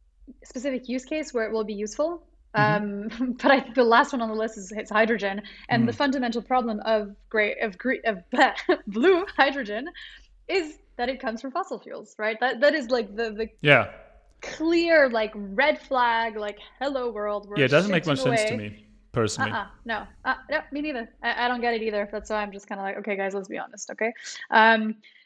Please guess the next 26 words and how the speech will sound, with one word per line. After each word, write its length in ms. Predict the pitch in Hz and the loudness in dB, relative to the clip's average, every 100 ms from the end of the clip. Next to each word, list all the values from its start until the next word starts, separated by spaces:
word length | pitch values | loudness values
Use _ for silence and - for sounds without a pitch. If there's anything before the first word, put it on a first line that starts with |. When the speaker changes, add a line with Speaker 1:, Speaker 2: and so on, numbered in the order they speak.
| - | 2
Speaker 1:
so 140 | 311 | 4
it 80 | 330 | 6
leaves 240 | 339 339 | 2 0
us 160 | 330 294 | -4 -6
with 240 | 277 294 | -4 -4
the 220 | - 262 262 | -4 -6 -6
final, 720 | 254 247 247 247 240 240 226 - | -6 -6 -4 -4 -4 -4 -8 -6
um, 480 | 214 214 208 202 202 _ _ _ _ | -4 -4 -6 -12 -16 _ _ _ _
solution, 480 | - 233 233 262 254 | -6 -2 -2 -6 -8
which, 300 | 220 - - | -8 -10 -10
which 220 | 220 208 | -10 -8
in 100 | 226 | -6
my 120 | 214 | -4
opinion 400 | 214 214 208 202 | -4 -4 -8 -6
is 340 | - 208 208 202 214 | -4 -2 -2 -4 -6
the 240 | 208 208 | -4 2
only 300 | 285 330 233 | 4 4 2
sustainable 500 | 220 220 202 196 202 | -2 -4 -6 -4 -6
solution 380 | 196 208 190 - | -6 -6 -6 -4
that 140 | 196 | -4
we 80 | 202 | -2
have 260 | 196 196 190 - | 2 2 0 -2
for, 340 | 208 196 190 196 | 2 4 4 0
for, 320 | - 196 214 202 - - - | -2 -2 -2 -6 -12 -18 -2
um, 420 | 196 185 185 190 - _ | 0 0 -2 -6 -10 _
yeah, 140 | 202 | -4